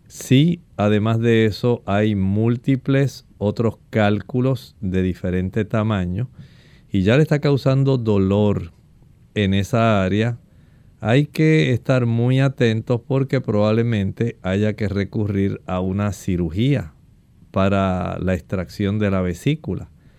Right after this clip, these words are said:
Si ella pudiera encontrar algún cirujano que le pudiera abrir la vesícula, extraer los cálculos, suturar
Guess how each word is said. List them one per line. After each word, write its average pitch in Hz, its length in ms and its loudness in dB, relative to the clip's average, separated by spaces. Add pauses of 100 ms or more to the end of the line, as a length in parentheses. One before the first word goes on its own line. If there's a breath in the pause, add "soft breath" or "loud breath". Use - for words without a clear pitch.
(300 soft breath)
Si - 160 2
ella 107 220 4
pudiera 110 760 2
encontrar 101 920 -2
algún 92 340 -2
cirujano 101 800 -2
que 92 120 -8
le 90 100 -4
pudiera 95 880 -2
abrir 95 500 0
la 98 120 0
vesícula, 101 880 -2
extraer 95 840 -2
los 101 180 -2
cálculos, 107 640 0
suturar 95 800 0